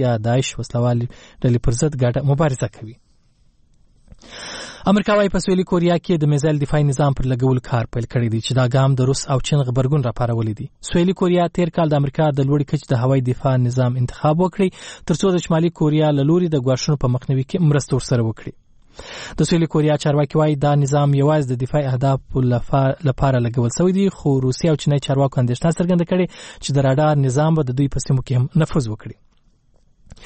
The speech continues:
د چین د بهرنیو چارو وزارت ویلي، وی-، ویلي پیکینګ ویلي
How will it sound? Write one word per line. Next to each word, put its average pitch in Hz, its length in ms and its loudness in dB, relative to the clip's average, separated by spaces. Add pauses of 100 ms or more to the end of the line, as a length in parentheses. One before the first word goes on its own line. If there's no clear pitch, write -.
(320)
د 175 120 2
چین 190 140 2
د 160 100 0
بهرنیو 165 280 2
چارو 160 200 2
وزارت 160 380 0
ویلي، 160 560 2 (460)
وی-، 160 260 2 (120)
ویلي 156 280 2
پیکینګ 151 340 0 (220)
ویلي 170 320 4